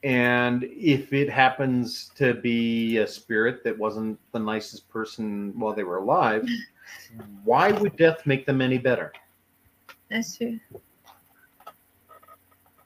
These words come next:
Speaker 1: Happily, there are more good people than bad people in the world, but even so,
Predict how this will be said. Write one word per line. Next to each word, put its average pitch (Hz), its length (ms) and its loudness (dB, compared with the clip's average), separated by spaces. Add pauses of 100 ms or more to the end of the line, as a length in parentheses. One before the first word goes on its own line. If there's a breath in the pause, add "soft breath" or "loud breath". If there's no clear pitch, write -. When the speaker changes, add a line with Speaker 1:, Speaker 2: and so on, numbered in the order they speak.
(2000)
Speaker 1:
Happily, 123 600 4
there 120 240 4
are 117 60 2
more 117 260 2
good 123 200 0
people 117 260 -4
than 104 180 -2
bad 107 240 0
people 104 320 -10
in 95 60 -12
the 95 60 -10
world, 92 380 -6
but 101 280 -4 (680 soft breath)
even 127 400 2
so, 107 640 2